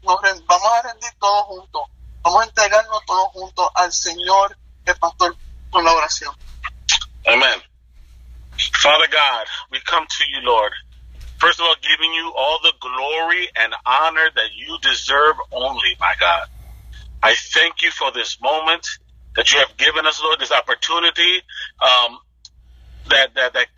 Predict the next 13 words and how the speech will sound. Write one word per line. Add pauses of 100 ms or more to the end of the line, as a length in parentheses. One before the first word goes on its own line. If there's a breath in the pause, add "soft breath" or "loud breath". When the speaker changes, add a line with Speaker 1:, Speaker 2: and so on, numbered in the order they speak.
(120)
Speaker 2:
that, (220)
that
you
have
given
us
to
speak (460)
to
those
out
there,
Lord,